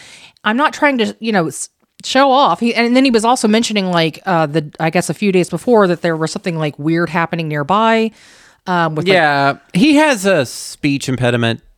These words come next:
Speaker 2: He has a stutter,
Speaker 1: Mm-hmm.
Speaker 2: like Joe Biden does.
Speaker 1: Yeah, yeah.
Speaker 2: And he was kinda struggling a little bit to explain, but they were just dismissive.
Speaker 1: You know when you're really upset and, um, you're scared, your voice kinda quavers a little bit? That was in his
Speaker 2: Well, he was
Speaker 1: voice.
Speaker 2: freaked out.
Speaker 1: 'Cause he was freaked out, 'cause there's, like, four cops there,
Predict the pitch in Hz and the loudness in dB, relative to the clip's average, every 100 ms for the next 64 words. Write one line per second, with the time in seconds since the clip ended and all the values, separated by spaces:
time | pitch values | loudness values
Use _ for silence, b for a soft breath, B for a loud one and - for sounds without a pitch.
0 | _ _ - - - 165 117 - - 113 | _ _ -12 -10 -2 0 0 -4 0 2
1 | 110 107 - 202 208 196 175 156 127 131 | 2 0 -2 -4 -2 0 2 2 0 0
2 | 113 - - - - 285 175 131 - 196 | -4 -14 -20 -16 -4 0 0 -4 -8 -2
3 | 151 147 147 151 165 190 165 - - - | 2 2 2 0 -2 0 -2 -6 -14 -12
4 | - 180 - 156 131 123 123 117 117 - | -4 -2 -2 0 2 2 2 0 -2 -6
5 | 110 - 208 220 175 160 160 190 262 247 | -10 -6 -2 0 2 0 0 0 0 -2
6 | 196 - 127 - 139 123 87 - - - | -4 -4 -8 -4 -2 -2 -6 -16 -20 -4
7 | 247 302 330 311 247 185 190 190 185 - | 0 2 2 0 0 0 0 2 0 -2
8 | - 160 151 - 170 151 151 147 139 135 | -4 -2 -2 -4 -10 -8 -6 -8 -10 -14
9 | - 151 139 131 123 135 _ _ _ _ | -12 -8 -6 -8 -12 -16 _ _ _ _
10 | 170 156 - - 165 151 160 156 139 143 | -10 -8 -8 -6 -2 -2 -2 -4 -8 -6
11 | 151 160 - 156 143 151 _ _ - 147 | -6 -6 -8 -10 -10 -12 _ _ -4 -2
12 | 147 165 165 165 180 170 180 175 160 170 | 0 -2 -2 -2 -2 0 -2 0 -2 -2
13 | 170 151 160 269 220 254 - 233 - 247 | -6 -8 -2 2 4 2 0 -2 0 0
14 | 233 - 254 226 247 - 214 208 180 190 | 0 0 0 2 0 2 0 2 -2 -2
15 | 214 208 - 226 277 - 190 196 - 160 | -2 -2 0 2 2 2 0 0 -4 -4
16 | 123 147 | -2 -6